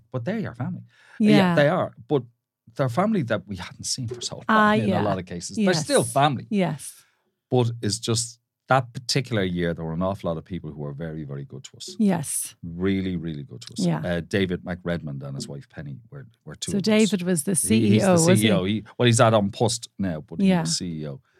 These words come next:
Speaker 2: Yes.
Speaker 1: Uh, uh, at, uh, T V three as it was then.
Speaker 2: He was so
Speaker 1: He was
Speaker 2: good.
Speaker 1: fantastic.
Speaker 2: He gave
Speaker 1: He
Speaker 2: you,
Speaker 1: was
Speaker 2: like,
Speaker 1: absolutely
Speaker 2: I don't know how
Speaker 1: fantastic.
Speaker 2: many weeks off work, actually, in
Speaker 1: As
Speaker 2: that
Speaker 1: many
Speaker 2: time.
Speaker 1: as, as many as I wanted was what he
Speaker 2: Yes.
Speaker 1: told me.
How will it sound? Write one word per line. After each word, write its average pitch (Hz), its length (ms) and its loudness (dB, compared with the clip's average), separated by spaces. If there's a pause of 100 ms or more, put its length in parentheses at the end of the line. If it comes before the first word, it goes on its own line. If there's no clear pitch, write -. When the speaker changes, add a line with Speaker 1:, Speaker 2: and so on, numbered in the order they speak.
(160)
Speaker 2:
Yes. 85 320 -2
Speaker 1:
Uh, 69 320 -8 (240)
uh, 71 420 -18
at, 73 160 -14
uh, 71 220 -12 (120)
T - 160 -8
V 78 140 -10
three 73 220 -10
as - 100 -16
it - 100 -20
was 71 200 -16
then. - 180 -16
Speaker 2:
He 208 140 4
was 196 180 2
so 214 160 2
Speaker 1:
He - 140 0
was - 100 0
Speaker 2:
good. - 140 -6
Speaker 1:
fantastic. - 320 -12
Speaker 2:
He 202 100 0
gave 202 240 0
Speaker 1:
He 185 60 -2
Speaker 2:
you, 180 60 0
Speaker 1:
was 170 100 -2
Speaker 2:
like, 175 160 0
Speaker 1:
absolutely - 200 -14 (100)
Speaker 2:
I 185 120 0
don't 180 80 0
know 175 60 0
how 170 60 2
Speaker 1:
fantastic. 185 100 2
Speaker 2:
many 190 200 2
weeks 170 240 -6
off 175 200 -8
work, 185 240 -6
actually, - 240 -8
in 87 80 -2
Speaker 1:
As 80 100 -2
Speaker 2:
that 82 60 -2
Speaker 1:
many 92 180 2
Speaker 2:
time. 90 80 2 (220)
Speaker 1:
as, 90 140 -2
as - 60 0
many 110 220 2
as 107 140 2
I 104 40 0
wanted 90 400 -4
was - 40 -20
what - 80 -12
he 185 60 2
Speaker 2:
Yes. 160 240 0
Speaker 1:
told - 120 -6
me. - 60 -14